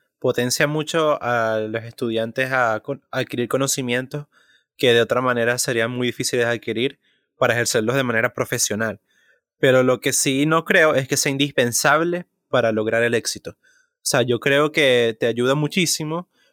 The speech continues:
pero a-, así como te puede ayudar y te puede dar las herramientas, eso no significa que tener un título te va a hacer alguien exitoso, vas a tener el trabajo de tu vida. Eh, entonces tampoco lo garantiza que si no lo tienes,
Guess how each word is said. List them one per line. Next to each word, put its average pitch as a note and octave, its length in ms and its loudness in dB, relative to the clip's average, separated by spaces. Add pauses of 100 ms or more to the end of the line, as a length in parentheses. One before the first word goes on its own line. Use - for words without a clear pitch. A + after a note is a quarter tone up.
(120)
pero C3 180 6
a-, A#2+ 200 4
así C3 360 -4
como D3 560 0
te B2+ 120 -4
puede B2+ 220 2
ayudar D3 400 4
y C#3 100 -6
te A#2+ 200 -2
puede A#2 240 0
dar C3 80 2
las C#3+ 120 0
herramientas, C#3 640 -4 (460)
eso C3+ 220 0
no D3 80 2
significa D#3+ 540 2
que D#3 160 0
tener A#2+ 260 -2
un C3+ 80 -4
título C3+ 320 -2
te C3 80 -2
va A#2 80 4
a - 20 4
hacer A#2+ 200 -6
alguien A#2 240 -2
exitoso, A#2 680 -2
vas G#2+ 220 -2
a A#2+ 40 -12
tener G#2+ 380 -4 (360)
el A#2 360 -2
trabajo A2+ 340 0
de A#2+ 80 0
tu A2+ 140 -2
vida. A2+ 340 -2 (520)
Eh, A#2+ 180 2
entonces A#2 640 -2
tampoco C3 420 0
lo C#3+ 140 2
garantiza D3 640 0 (340)
que C3 160 0
si A2+ 540 -2
no A#2 180 0
lo B2+ 140 2
tienes, C#3+ 540 0